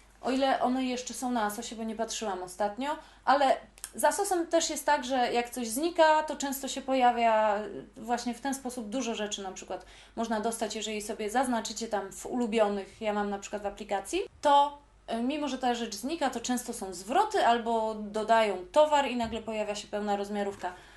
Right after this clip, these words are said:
Także wszystko będziecie mieć podlinkowane, co mi się uda. Aha, no i to są buty aksamitne, granatowe, także top trend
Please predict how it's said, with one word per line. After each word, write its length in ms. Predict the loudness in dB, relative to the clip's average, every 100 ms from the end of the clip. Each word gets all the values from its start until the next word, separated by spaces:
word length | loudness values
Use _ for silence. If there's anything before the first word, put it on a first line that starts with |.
| -8
Także 400 | -6 -4 -2 -4
wszystko 280 | -6 -10 -8
będziecie 360 | -6 -6 -6 -8
mieć 180 | -8
podlinkowane, 760 | -2 0 0 -2 -2 -2 0 -4 -6 -10 -2 0 0 -2 -4 2 2 2 -6 -10 -20 _ _ _ _ _ -10
co 140 | -6
mi 100 | -6
się 140 | -8
uda. 260 | -6 -4 -4 -6 -18 -8
Aha, 260 | -6 -6 -10 -12
no 80 | -10
i 40 |
to 100 | -10
są 120 | -8 -8 -10
buty 280 | -16 -14 -14 -14 _ -20
aksamitne, 480 | -14 -12 -12 -14 -20 -12
granatowe, 600 | -6 -6 -4 -6 -8 -12 _
także 320 | -14 -10 -10 -10 _ _ _ _ -12
top 160 | -10 -8
trend 400 | -6 -6 -8